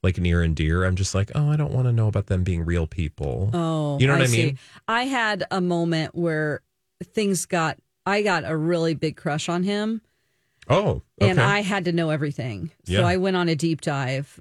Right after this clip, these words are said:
Speaker 2: about
Speaker 1: And?
Speaker 2: this. And then I started to watch every season.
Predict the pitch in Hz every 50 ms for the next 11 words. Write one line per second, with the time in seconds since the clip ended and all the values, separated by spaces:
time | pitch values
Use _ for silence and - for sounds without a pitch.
0 | - _ - 170 160 123 117 104 98 95 90 98 117 165 175 - - - 214 202
1 | 208 247 277 311 311 330 - - 254 226 214 202 185 160 190 165 175 165 165 170
2 | - - - - - 208 214 202 233 302 294 302 - - 294 262 262 254 190 175
3 | 165 160 160 160 160